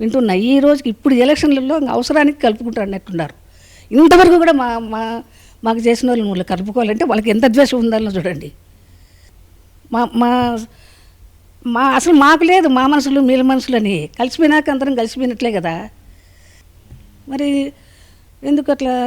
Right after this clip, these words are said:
తలంపులు ఉన్నాయో మాకైతే తెలియదు. మీరు, మీ, వీళ్ళు, మీరు, వీళ్ళు అని వీళ్ళని పక్కన పెట్టేసినారు. అది ఏమో బా-, అది, అది ఏం రాజకీయమో వాళ్ళకు, అది రాజకీయ విషయంగా ఎంత మేలు చేస్తుందో అది వాళ్ళకే తెలియాలి.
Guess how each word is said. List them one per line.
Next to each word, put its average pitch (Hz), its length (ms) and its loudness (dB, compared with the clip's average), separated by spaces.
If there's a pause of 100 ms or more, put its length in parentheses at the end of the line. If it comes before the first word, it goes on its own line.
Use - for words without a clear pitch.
(960)
తలంపులు 233 320 -4
ఉన్నాయో 220 220 -4
మాకైతే 190 380 -6
తెలియదు. 170 460 -10 (1600)
మీరు, 226 160 -4
మీ, 220 160 0
వీళ్ళు, 226 300 -6
మీరు, 226 400 -4
వీళ్ళు 202 560 -6 (160)
అని 262 160 -8
వీళ్ళని 240 240 -12
పక్కన 190 260 -10
పెట్టేసినారు. 165 600 -12 (1600)
అది 311 180 -2 (460)
ఏమో 311 160 2
బా-, 180 320 -4
అది, 196 540 -6 (540)
అది 226 180 0
ఏం 240 200 4
రాజకీయమో 226 680 0
వాళ్ళకు, 202 320 0 (480)
అది 240 120 0
రాజకీయ 262 440 2
విషయంగా 247 380 0
ఎంత 226 320 0
మేలు 254 340 6
చేస్తుందో 220 320 0
అది 180 280 -4
వాళ్ళకే 180 320 -10
తెలియాలి. 160 360 -12